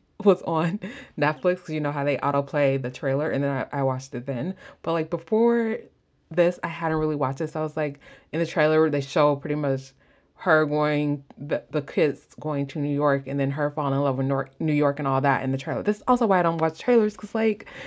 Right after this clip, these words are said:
they give stuff away. But anyway. <laughs> So,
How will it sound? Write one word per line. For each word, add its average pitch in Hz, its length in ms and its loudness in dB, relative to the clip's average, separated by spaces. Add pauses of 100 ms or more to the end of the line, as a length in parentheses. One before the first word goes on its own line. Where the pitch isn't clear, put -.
(140)
they 233 100 -4
give 247 120 0
stuff 247 200 -4
away. 220 260 2
But 175 120 -2
anyway. 170 440 4 (1800)
<laughs> 220 320 6
So, 202 600 2